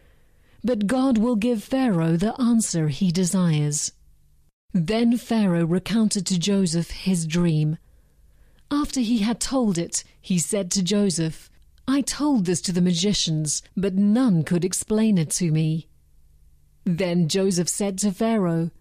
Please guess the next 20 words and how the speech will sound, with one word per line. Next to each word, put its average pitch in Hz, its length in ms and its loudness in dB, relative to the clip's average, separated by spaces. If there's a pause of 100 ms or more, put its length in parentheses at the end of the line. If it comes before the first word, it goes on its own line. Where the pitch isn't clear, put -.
"The 185 140 -2
dreams 254 520 2
of 240 140 0
Pharaoh 175 640 0
are 202 160 2
one 226 520 2
and 208 200 2
the 202 80 0
same. 165 560 0 (760)
God 294 280 2
has 226 260 2
revealed 233 540 2
to 208 120 0
Pharaoh 180 540 0
what 214 340 0
he 240 140 0
is 226 140 0
about 202 420 -2
to 196 140 0
do. 180 480 0